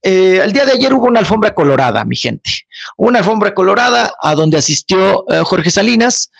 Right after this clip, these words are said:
eh, junto con su esposa, ¿verdad? Ujú, Elizabeth Álvarez. Y se le cuestionó, Richie. Oye, aunque yo,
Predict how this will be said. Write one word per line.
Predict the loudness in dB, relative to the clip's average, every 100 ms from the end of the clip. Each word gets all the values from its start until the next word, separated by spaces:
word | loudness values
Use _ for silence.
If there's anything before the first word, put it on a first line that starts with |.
| -20 -10 -2
eh, | 2 2 2 2 2 2
junto | 0 0 0
con | 0
su | -2
esposa, | 0 0 0 -2 -4
¿verdad? | -2 0 2 -2 -6 -4
Ujú, | 0 4 4 2 -2
Elizabeth | -2 0 0 0 -2 -2
Álvarez. | -2 0 0 0 -2 -6 -14 -20 -18 -16 -16 -8
Y | -2 0 2 2 2 0 -2 -6
se | -2 0
le | 0
cuestionó, | -2 0 0 2
Richie. | 0 -2 -2 -4 -6 _ _ _ _ -2
Oye, | 0 2 2 0 0 -2 -2 -10 -6
aunque | -2 -2 -2 -2
yo, | 0